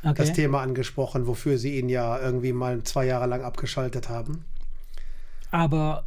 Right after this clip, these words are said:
Speaker 1: äh, gehst du davon aus, dass dieses Sorry dann eher so eine Entschuldigung ist oder ist es eher so ein, so ein richtig draufhauen? So ein, so ein
Speaker 2: Bei
Speaker 1: Ich hab
Speaker 2: Sincerely,
Speaker 1: nämlich
Speaker 2: bei Sincerely
Speaker 1: Ja.
Speaker 2: hat er ja irgendwann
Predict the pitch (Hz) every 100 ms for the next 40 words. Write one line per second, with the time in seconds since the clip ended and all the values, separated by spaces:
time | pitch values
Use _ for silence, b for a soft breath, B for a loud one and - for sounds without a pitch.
0 | - 165 143 139 - 143 139 143 147 139
1 | 143 139 165 147 - 147 139 - 151 156
2 | 151 156 151 147 147 131 - 160 175 196
3 | 196 190 180 196 165 170 170 156 151 135
4 | - 151 151 151 151 - 143 147 135 127
5 | 123 - b b b 143 131 127 131 135
6 | 127 127 B B B B B 147 143 175
7 | 226 226 170 220 254 175 156 170 151 -
8 | 170 214 247 269 147 139 151 - - -
9 | - - 160 180 170 170 175 - - -
10 | - - - - - 160 185 170 170 175